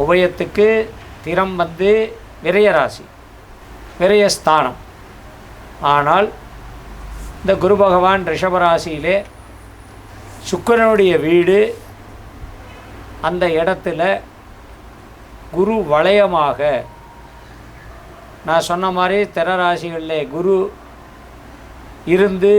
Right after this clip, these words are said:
பிறந்தவர்கள், அந்த பிறந்த ஜாதகத்திலே திர ராசியிலே குரு இருக்க பெற்றவர்கள்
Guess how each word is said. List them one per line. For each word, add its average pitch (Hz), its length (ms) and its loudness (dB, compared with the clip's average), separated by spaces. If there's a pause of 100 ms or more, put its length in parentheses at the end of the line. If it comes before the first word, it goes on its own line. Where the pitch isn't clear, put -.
(160)
பிறந்தவர்கள், 160 720 0 (1200)
அந்த 165 120 -2 (100)
பிறந்த 190 240 0 (100)
ஜாதகத்திலே 175 600 0 (200)
திர 165 240 0
ராசியிலே 165 500 -2 (160)
குரு 170 160 -4 (120)
இருக்க 160 380 -6
பெற்றவர்கள் 139 640 -4